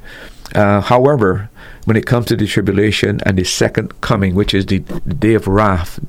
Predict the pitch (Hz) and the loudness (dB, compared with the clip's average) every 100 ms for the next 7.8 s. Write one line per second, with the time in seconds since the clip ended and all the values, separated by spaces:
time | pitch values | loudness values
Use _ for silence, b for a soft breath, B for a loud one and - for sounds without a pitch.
0 | - 101 92 104 104 92 85 104 98 87 | -4 -2 0 2 2 2 0 0 0 -2
1 | - - B B B B - 95 92 95 | -4 -10 B B B B -2 2 2 2
2 | 110 107 - 104 101 101 101 98 B B | 2 0 0 2 2 4 2 -2 B B
3 | 101 98 101 98 101 98 104 104 95 98 | 0 2 2 2 0 2 2 2 2 2
4 | 104 95 90 113 B B B 107 107 98 | 2 2 -2 -6 B B B -2 0 0
5 | 107 104 107 - - 110 113 104 98 98 | 0 0 0 0 0 0 0 0 0 0
6 | 92 - 92 92 92 113 110 - 85 87 | -2 -2 0 0 2 0 0 -2 -2 -4
7 | B B B B - 123 117 | B B B B 0 2 2